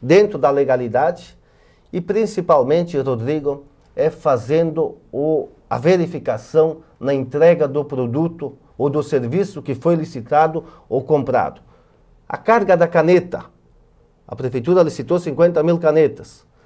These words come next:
Está sendo entregue de acordo com aquelas especificações?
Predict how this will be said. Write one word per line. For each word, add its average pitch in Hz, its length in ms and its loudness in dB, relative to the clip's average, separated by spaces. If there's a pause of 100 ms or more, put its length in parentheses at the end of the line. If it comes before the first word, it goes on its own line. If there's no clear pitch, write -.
(400)
Está 185 240 2
sendo 202 340 2
entregue 170 600 0 (180)
de 131 120 0
acordo 196 400 4
com 156 60 2
aquelas 147 340 0
especificações? 131 960 -6